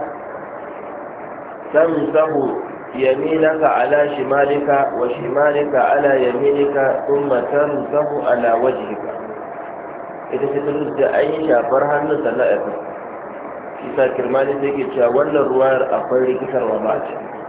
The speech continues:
Ya ce ta wajen fuska biyar. To, a ƙarshen dai wannan hadisi, Malam Hafiz Ibn Hajar Al-Asqalani, Allah ya ji ƙasa da rahama, a cikin Fathul Bari,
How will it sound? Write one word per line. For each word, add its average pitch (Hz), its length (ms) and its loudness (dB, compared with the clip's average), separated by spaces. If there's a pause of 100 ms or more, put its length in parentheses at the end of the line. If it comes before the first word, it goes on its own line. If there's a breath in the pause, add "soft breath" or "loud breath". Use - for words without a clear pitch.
Ya - 120 -6
ce - 140 -6
ta 123 100 -4
wajen 127 260 0
fuska 139 340 -2
biyar. 117 280 0 (2750)
To, 127 140 0 (1120)
a 120 140 0
ƙarshen 139 400 2
dai 175 100 4
wannan 175 320 6
hadisi, 147 480 0 (1400)
Malam 147 340 2
Hafiz 151 480 0
Ibn 143 160 2
Hajar 139 320 2
Al-Asqalani, 120 640 2
Allah 127 240 2
ya 107 80 -2
ji - 80 -4
ƙasa 123 240 0
da 107 80 0
rahama, 123 300 2 (1000)
a - 80 2
cikin - 400 -2
Fathul 170 400 4
Bari, 123 320 4